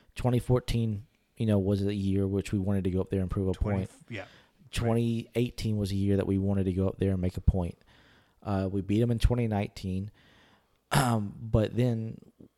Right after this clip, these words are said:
Speaker 1: you know, we have the epic collapse in twenty twenty, in which we let a second half lead just go by the wayside. Uh, and then twenty twenty-one was its own season. Uh, and then last year we had the,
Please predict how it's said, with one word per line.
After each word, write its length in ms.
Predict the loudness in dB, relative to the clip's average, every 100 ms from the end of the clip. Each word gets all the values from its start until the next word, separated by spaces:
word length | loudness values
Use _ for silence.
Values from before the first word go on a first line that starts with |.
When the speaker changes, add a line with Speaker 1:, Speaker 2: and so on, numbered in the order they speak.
| _ _ _
Speaker 1:
you 100 | -4
know, 260 | -2 -4 -6 _
we 420 | -6 -6 -8 -14 -20 _ _ -12
have 240 | -8 -6
the 200 | -6 -2
epic 280 | 0 0 -2
collapse 520 | -2 4 4 4 0
in 120 | -4 -2
twenty 300 | 0 0 0
twenty, 500 | 0 2 0 -2 -10 _
in 60 | -6
which 180 | -6 -4
we 100 | -4
let 160 | -2 -2
a 60 |
second 320 | -4 -6 -4 0
half 280 | 0 0
lead 220 | 0 0 0
just 440 | -2 -2 -10 -2
go 140 | 2
by 140 | 4 4
the 100 | 4
wayside. 640 | 2 2 0 -2 -2 -4 -8 -20 -20 -20 -20 -20 -6
Uh, 360 | -2 0 0 -2
and 160 | -4 -2
then 140 | -2
twenty 280 | -2 0 2
twenty-one 540 | 2 0 2 2 2 2
was 160 | 2
its 160 | 2 0
own 200 | 0 0
season. 440 | -2 -2 -2 -6 -8 -20 -20 -20 _ -6
Uh, 40 | -4
and 260 | -2 2
then 120 | 2
last 440 | 2 2 0 -2 -4
year 180 | -4 -2
we 120 | -4
had 380 | -4 -2 -2 -2
the, 240 | -2 0